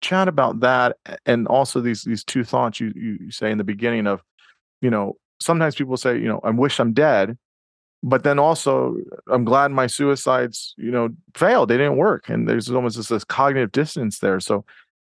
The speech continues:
what, what's the case for, for <laughs> not killing oneself? And is the case for not killing yourself the case for life? <laughs> Or as we just said, you know,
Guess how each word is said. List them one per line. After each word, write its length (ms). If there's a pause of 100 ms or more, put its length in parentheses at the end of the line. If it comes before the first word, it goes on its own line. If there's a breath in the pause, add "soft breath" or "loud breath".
(100)
what, 260
what's 280
the 100
case 640
for, 500
for 160
<laughs> 240
not 280 (380)
killing 380
oneself? 680 (460)
And 140
is 200
the 100
case 540
for 180
not 180
killing 260
yourself 520 (340)
the 100
case 400
for 380
life? 600
<laughs> 60
Or 640 (260 loud breath)
as 200
we 80
just 260
said, 260
you 60
know, 140